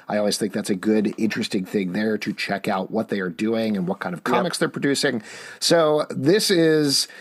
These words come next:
Speaker 1: a book about <laughs> an A I brothel that is populated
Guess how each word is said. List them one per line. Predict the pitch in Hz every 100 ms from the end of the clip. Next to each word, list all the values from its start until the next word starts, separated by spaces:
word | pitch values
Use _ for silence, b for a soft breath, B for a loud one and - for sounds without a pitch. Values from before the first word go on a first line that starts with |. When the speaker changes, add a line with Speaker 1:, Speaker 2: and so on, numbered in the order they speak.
| B B
Speaker 1:
a | 139 139 131 123
book | - 113 156 175 - -
about | 147 143 156 131 - 233 156
<laughs> | 139
an | 139
A | 156 170
I | 170 151 151 147
brothel | 117 - 113 139 170 151 120 107
that | 98 110
is |
populated | - - 127 131 123 120 117 110